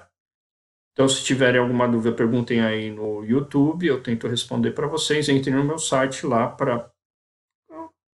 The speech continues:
ter mais informações, dicas de livros, alguns outros vídeos e tudo mais. Então, gente, muito obrigado, um grande abraço pra vocês, vocês tenham um ótimo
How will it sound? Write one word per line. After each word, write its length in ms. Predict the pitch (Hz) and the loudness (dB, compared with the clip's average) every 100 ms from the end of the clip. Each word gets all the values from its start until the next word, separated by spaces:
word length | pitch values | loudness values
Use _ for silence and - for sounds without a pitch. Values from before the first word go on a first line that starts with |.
| _ _ | _ _
ter 140 | - 233 | 0 2
mais 260 | 214 190 | 2 2
informações, 1000 | 185 180 190 185 - 170 175 170 151 139 | 0 0 0 0 0 2 4 2 0 -2
dicas 380 | 131 143 143 135 | -2 -2 2 0
de 80 | 135 | 2
livros, 760 | 131 139 135 131 123 123 - - _ _ | 4 6 4 2 -4 -6 -8 -14 _ _
alguns 320 | 117 120 120 117 | -8 -2 0 2
outros 460 | 113 113 143 131 | 0 0 -2 0
vídeos 420 | 113 131 135 120 | 2 2 2 -4
e 100 | 131 | -4
tudo 320 | 117 127 123 110 | -4 -2 0 -2
mais. 380 | 92 87 - _ _ _ _ _ _ _ _ | -4 -12 -20 _ _ _ _ _ _ _ _
Então, 420 | - 151 165 170 - | 0 4 4 2 -4
gente, 460 | 131 165 131 - 131 | 2 2 2 0 2
muito 300 | 156 175 185 | 2 4 4
obrigado, 520 | 180 170 147 147 147 | 4 4 4 4 2
um 160 | 143 135 | 0 4
grande 420 | 139 185 185 170 | 4 6 4 4
abraço 380 | 151 139 131 - | 2 0 0 -2
pra 100 | 139 | -2
vocês, 380 | 127 - 139 | 0 -2 -2
vocês 240 | - - - | -2 -4 -2
tenham 240 | 135 139 | -2 0
um 80 | 127 | 2
ótimo 720 | 123 135 135 135 123 120 113 | 2 2 0 0 2 0 -2